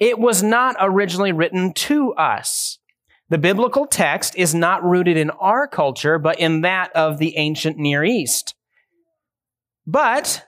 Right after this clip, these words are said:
there are many phrases and sayings that are clear to us that would be a complete mystery to someone in first century Israel, even if they were translated into their language.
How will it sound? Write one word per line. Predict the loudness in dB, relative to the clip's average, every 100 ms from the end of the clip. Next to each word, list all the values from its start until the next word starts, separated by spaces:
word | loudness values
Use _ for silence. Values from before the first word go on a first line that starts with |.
| _ -6
there | -2 0
are | 2 2
many | 2 2 2 0
phrases | 0 0 2 2 2 2 2 0
and | -2 0 0 0
sayings | 0 2 2 0 -2 -2
that | 0 0 2
are | 2 2 -2 -8 -8
clear | -2 2 2
to | 0 0 0
us | 0 0 0 0 -2 -4 -8 _ _ _ -2
that | 0 0
would | 2 2
be | 2 2
a | 2
complete | 0 0 0 0 -2
mystery | 0 0 0 0 0 0 0
to | 0
someone | 2 2 2 2 0
in | 0 -2 -2
first | -4 -2 -2
century | 0 0 0 -2 0
Israel, | 0 0 0 2 2 0 -8 -4
even | 0 0
if | 0
they | 0
were | 0
translated | 0 -2 0 0 2 2
into | 0 0
their | 0 0
language. | 0 0 0 -2 -6 -12